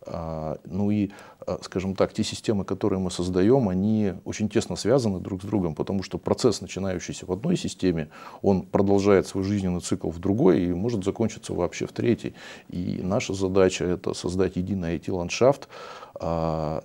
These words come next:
для того, чтобы с помощью бесшовной интеграции начинать и заканчивать процессы автоматически, без двойного ввода данных и с логической связью, а, процессов, документов, транзакций между всеми системами, где они прошли.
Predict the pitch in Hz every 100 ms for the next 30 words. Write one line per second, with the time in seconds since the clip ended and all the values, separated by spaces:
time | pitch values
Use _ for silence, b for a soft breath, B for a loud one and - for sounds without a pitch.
0 | - 87 82 90 92 - 101 117 117 -
1 | 98 - 110 101 - 95 101 - 117 92
2 | 85 80 - 98 110 120 - 87 82 B
3 | B B - 95 - 104 98 90 80 -
4 | 90 80 - - - - 98 - - -
5 | 85 80 147 - 92 - 90 98 92 85
6 | 87 90 101 90 85 90 87 82 110 143
7 | 120 - B - 104 104 101 107 110 -
8 | - - 95 98 98 87 80 B B -
9 | 80 - - - - - 123 131 - -
10 | 110 95 - 87 113 120 98 - 87 80
11 | 95 113 - 98 - B - 90 98 -
12 | 101 95 - 82 113 113 92 90 95 82
13 | 80 - - -